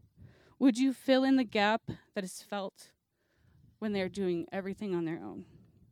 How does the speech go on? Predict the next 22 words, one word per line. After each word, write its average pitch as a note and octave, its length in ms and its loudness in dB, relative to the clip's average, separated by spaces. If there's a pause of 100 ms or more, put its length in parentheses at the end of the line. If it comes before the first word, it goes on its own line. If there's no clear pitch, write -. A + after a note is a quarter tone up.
(760)
Please A3+ 300 -2
remind G3+ 440 -2
them G3+ 360 -8 (120)
that F#3+ 240 -10
they F#3+ 120 -4
have F3+ 180 -6
a E3+ 60 -10
family G3+ 500 -8
in F3+ 160 -4
you A#3+ 360 2 (600)
and G3 200 4
in F3 120 4
us. - 460 -10 (1800)
We A#3+ 100 2
pray B3 180 6
for C4 160 2
those A#3 280 6
who - 100 -2
have A3+ 160 2
lost G3+ 400 -2
their F3+ 140 0
dads. D#3+ 460 -10